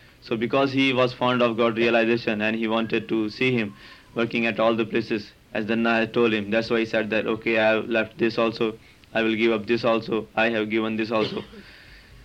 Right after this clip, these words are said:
Because when any patient goes to doctor, doctor doesn't have any enmity with him, but first of all, he removes all the pus from the wound and only then he gives, applies the medicine.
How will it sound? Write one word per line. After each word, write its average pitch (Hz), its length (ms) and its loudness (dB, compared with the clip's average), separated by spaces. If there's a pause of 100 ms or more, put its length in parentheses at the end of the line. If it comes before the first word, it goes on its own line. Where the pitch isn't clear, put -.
(460)
Because 127 300 2
when 135 240 2
any 131 220 0
patient 127 380 0
goes 123 220 2
to 123 120 -4
doctor, 120 420 2 (260)
doctor 127 320 2
doesn't 127 240 2
have 131 140 2
any 123 200 2
enmity 120 400 0
with 113 160 0
him, 101 240 -4 (180)
but 113 160 -2
first 127 300 -2
of 127 160 0
all, 120 240 2 (1000)
he 123 160 2
removes 127 340 2
all 123 220 6
the 123 100 4
pus 123 240 0
from 120 220 0
the 117 80 2
wound 117 260 0
and 117 160 0
only 117 220 0
then 120 260 2
he 117 240 0
gives, 113 440 0 (120)
applies 117 360 0
the 113 80 -2
medicine. 107 500 -2